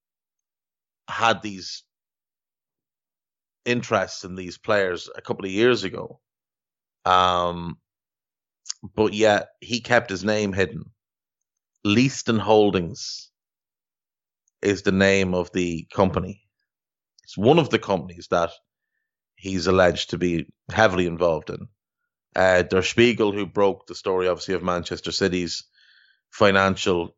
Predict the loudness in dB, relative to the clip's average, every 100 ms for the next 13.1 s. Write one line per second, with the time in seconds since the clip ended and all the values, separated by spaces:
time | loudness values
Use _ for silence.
0 | -10 -4 2 2 2 0 -4 -8 -14 _
1 | _ _ _ _ 2 4 4 2 -4 -6
2 | -8 -8 -10 -6 -4 -2 -4 -8 _ _
3 | _ -14 -10 -2 2 2 0 -2 -2 -2
4 | -2 -2 6 8 8 6 2 2 0 -8
5 | _ _ _ _ _ -4 2 2 2 4
6 | 4 4 2 0 2 0 -6 -18 _ _
7 | _ -20 -8 4 6 6 2 -4 0 0
8 | 0 -4 -8 -10 -10 -10 -14 -14 -12 -12
9 | -8 -10 -10 -14 _ -4 2 4 2 -4
10 | -4 -2 2 2 2 -4 -6 -8 -6 -4
11 | -6 -2 0 0 2 4 8 8 6 2
12 | 2 2 -2 -4 -2 0 2 4 6 4